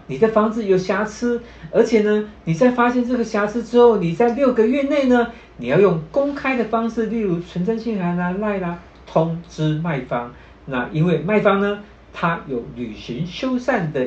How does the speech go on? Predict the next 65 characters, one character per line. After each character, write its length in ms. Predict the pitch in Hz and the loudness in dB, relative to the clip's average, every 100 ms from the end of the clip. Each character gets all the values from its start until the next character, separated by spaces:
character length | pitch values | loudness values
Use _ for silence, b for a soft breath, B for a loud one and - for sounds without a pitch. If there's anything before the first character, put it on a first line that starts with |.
| 123 | -4
义 200 | 202 214 | -4 2
务 100 | 196 | 6
哦， 320 | 185 185 185 B B B - - | 6 4 -2 B B B -20 -6
这 120 | - | -2
边 120 | 151 139 | 0 0
要 80 | |
特 140 | 139 156 | 0 2
别 160 | 131 | 0
注 120 | 123 151 | 0 -2
意， 180 | 135 - | -2 0
特 80 | 208 | 4
别 140 | 196 | 4
注 100 | 208 | 4
意， 120 | 220 208 | 0 2
特 120 | 254 | 4
别 100 | 240 | 4
注 140 | 262 | 4
意。 180 | 240 151 B B - | -2 -2 B B -4
但 200 | 131 - | -4 -2
如 100 | 226 | 2
果 140 | 233 | 4
是 160 | 185 247 | 4 2
因 100 | 247 | 4
为 140 | 240 156 | 2 2
买 160 | 135 156 | 0 2
方 300 | 202 214 - | 0 0 2
怠 240 | 262 220 | 4 4
于 280 | 151 131 139 | 0 -6 -4
检 240 | 156 135 117 | -4 -4 -4
查， 160 | 120 139 | -4 -2
或 140 | 254 | -2
者 160 | - 190 | -4 -4
是 240 | 254 247 B B B | -2 -2 B B B
你 220 | 185 185 | -2 0
发 280 | 180 233 226 | 4 4 4
现 220 | 233 254 | 2 2
了 100 | 208 | 2
问 240 | 208 269 220 | 0 0 0
题 160 | 185 | 0
之 200 | 185 226 | -2 2
后， 140 | 254 226 | 4 4
你 140 | 196 | 2
没 140 | 202 269 | 0 4
有 160 | 226 | 4
在 180 | 262 240 | 4 2
期 260 | - - 202 | 0 -6 -4
限 180 | 269 254 | 0 2
内 120 | 220 | 2
通 220 | - 226 | 0 0
知 200 | 226 233 214 | 0 -4 -4
屋 100 | 226 | -4
主 180 | 180 147 | -2 -2
处 180 | 165 | 0
理， 200 | 180 135 - B B | 0 -2 -6 B B
我 100 | 247 | 4
跟 120 | 202 | 6
你 80 | 185 | 6
讲， 160 | 214 214 | 6 4
那 80 | 220 | 2
是 120 | 160 | 2
你 160 | 190 | 4
的 80 | 180 | 4
问 120 | 143 - | 2 -2
题 120 | 113 | -4
哈。 260 | 123 107 | -2 -4